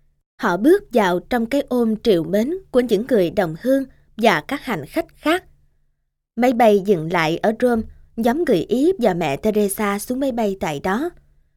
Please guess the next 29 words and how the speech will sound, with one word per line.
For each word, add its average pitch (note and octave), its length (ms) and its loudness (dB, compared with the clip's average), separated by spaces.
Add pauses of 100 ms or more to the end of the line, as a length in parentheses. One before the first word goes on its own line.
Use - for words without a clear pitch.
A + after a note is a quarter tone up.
(160)
Tôi A#3+ 140 4
đoán G#3+ 240 0
là B3+ 260 -2
ngày E3+ 160 -4
hôm A#3+ 240 -6
sau, B3 300 -4 (300)
mẹ G#3 180 4
sẽ A#3 160 -4
có E4 160 -2
cuộc - 300 -2
tiếp E4 140 0 (120)
kiến C4 320 -4
với C#4+ 160 2
giáo C4 180 0 (100)
hoàng. E3+ 220 -2 (1400)
Khi A#3+ 280 2
tôi A#3 100 4
đến A3+ 260 2
Heathrow, A3+ 480 0 (460)
lúc E4 260 2
cha A#3 180 2
tôi G#3+ 280 0
gặp F3 160 -2 (100)
tôi, B3 240 0 (360)
gương D#4 160 2
mặt A#3+ 260 -2
ông G#3+ 220 0
tái B3+ 240 -4
xám. D4 380 -4